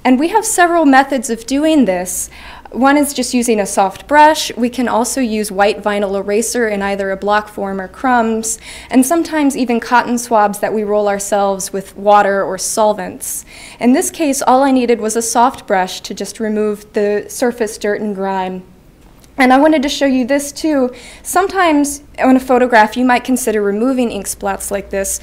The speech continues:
but not in this case because it shows the object's use, or it's, it's kind of a, um, it's part of the object now, it's part of the object's history, so it was not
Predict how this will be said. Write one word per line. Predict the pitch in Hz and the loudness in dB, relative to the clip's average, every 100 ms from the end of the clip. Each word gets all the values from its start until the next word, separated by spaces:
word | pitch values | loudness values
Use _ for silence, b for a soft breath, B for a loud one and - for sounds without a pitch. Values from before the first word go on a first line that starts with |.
| B B B | B B B
but | 240 247 | 0 2
not | 269 302 | 4 4
in | 330 247 | 4 2
this | 226 | 0
case | - 226 262 - | -2 -2 -2 -4
because | - - 233 240 208 202 | -6 -4 0 4 4 4
it | 240 - | -4 -4
shows | - 285 269 240 - - - - | 0 2 2 0 -4 -6 -10 -6
the | 240 233 - | -2 0 0
object's | - 220 220 196 - | 0 0 0 -4 -6
use, | 208 214 180 180 - | -6 -4 -4 -4 -8
or | - 190 196 | -6 -6 -4
it's, | 196 202 - B B B - | -6 -6 -10 B B B -8
it's | 233 - | -6 -4
kind | - 285 | 0 2
of | 269 226 | 4 8
a, | 214 208 202 196 202 - | 8 8 6 2 -6 -10
um, | 165 214 208 202 196 202 B B B - - - - - - - | -6 -4 -2 -2 -4 -6 B B B -20 -20 -20 -20 -20 -8 -4
it's | 262 - | -4 -4
part | - 381 381 | -4 0 2
of | 247 | 2
the | 269 208 | 2 2
object | 220 208 196 - | 2 0 -4 -4
now, | 185 185 | -8 -8
it's | 196 | -8
part | - 269 | -6 -4
of | 262 | -2
the | 233 | -2
object's | 208 196 196 - | -4 -6 -12 -8
history, | 196 - 185 180 | -10 -8 -10 -8
so | - 208 208 | -4 -2 -2
it | - | -4
was | 208 - | -6 0
not | 233 220 | 2 2